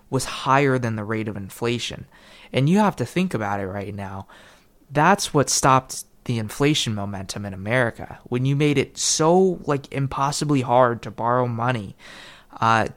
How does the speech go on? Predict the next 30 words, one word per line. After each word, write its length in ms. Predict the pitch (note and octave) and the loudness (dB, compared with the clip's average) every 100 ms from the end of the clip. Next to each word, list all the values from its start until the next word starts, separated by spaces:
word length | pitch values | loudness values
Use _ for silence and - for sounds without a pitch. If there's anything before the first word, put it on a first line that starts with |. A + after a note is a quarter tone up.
| - | -2
to 260 | C#3+ B2+ | 0 0
circulate 840 | A2+ - - D3 C#3+ D3 B2 A2 | 2 0 2 2 2 2 2 0
throughout 380 | - A#2+ A#2+ A#2+ | -2 0 0 0
the 160 | A#2 A2 | -4 -6
economy, 680 | - C3 C#3 G#2+ G2+ - - - - - _ - | -2 2 2 0 -6 -12 -18 -20 -20 -20 _ -4
and 160 | A#2+ A#2 | -2 0
people 260 | C#3+ C3+ | -2 2
would 120 | C3+ | 0
have 140 | B2 A#2+ | 0 -4
to 100 | B2+ | -6
pay 380 | - A#2+ A2 - - | -2 -2 -2 -6 -2
literally 460 | D3+ D#3+ D#3+ D3 | 2 4 4 4
an 80 | C3+ | 2
arm 240 | A2+ B2+ C3 | 2 2 2
and 60 | |
a 20 | A#2 | 2
leg 220 | B2 B2 | 0 0
to 80 | G2+ | -4
borrow 240 | G#2+ G#2 | -4 -2
money, 280 | A2+ D#3 B2 | -2 -2 0
they 120 | A#2+ | -2
stopped 400 | - - A#2+ B2 | -2 0 -2 -2
fucking 380 | - B2+ C#3 B2+ | -4 -2 0 -2
borrowing 440 | G#2 A2 B2 C3 | -2 -2 0 0
money, 300 | C#3 F3+ C3+ | 0 0 -2
and 100 | G2+ | -4
then 200 | G#2 A2 | -6 -6
inflation 500 | A#2 - D3+ - G#2+ | -6 -2 -2 -2 -8
went 180 | G2 F#2 | -10 -10
down. 280 | G2+ - | -12 -12